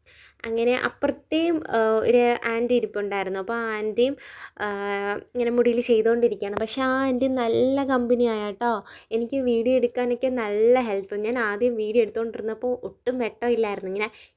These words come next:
ഇരുണ്ടിരു-, ഇരുണ്ടും ഇരുന്നു. അപ്പോൾ ആൻറ്റി ചോദിച്ചു, "ഇതെന്താ ഇരുണ്ടിരിക്കുന്നേ? ആഹ്, ലൈറ്റ് കൂട്ടൂ" എന്നൊക്കെ പറയുന്നുണ്ട്. അങ്ങനെ ആൾ ഫുൾ സപ്പോർട്ടായിരുന്നു കേട്ടോ.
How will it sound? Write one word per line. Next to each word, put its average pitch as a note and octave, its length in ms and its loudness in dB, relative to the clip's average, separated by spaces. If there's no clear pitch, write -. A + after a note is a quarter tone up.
ഇരുണ്ടിരു-, A3 920 2
ഇരുണ്ടും C#4+ 540 4
ഇരുന്നു. F#3 340 0
അപ്പോൾ G#3 180 -6
ആൻറ്റി B3 240 0
ചോദിച്ചു, A#3+ 360 2
"ഇതെന്താ A3+ 380 0
ഇരുണ്ടിരിക്കുന്നേ? G3+ 920 -2
ആഹ്, F#3 360 -4
ലൈറ്റ് G#3+ 340 0
കൂട്ടൂ" G#3+ 360 -2
എന്നൊക്കെ G#3+ 300 -2
പറയുന്നുണ്ട്. A3 600 2
അങ്ങനെ A3+ 260 -4
ആൾ A#3 320 0
ഫുൾ A#3 340 0
സപ്പോർട്ടായിരുന്നു G#3+ 800 -2
കേട്ടോ. F#3 180 -4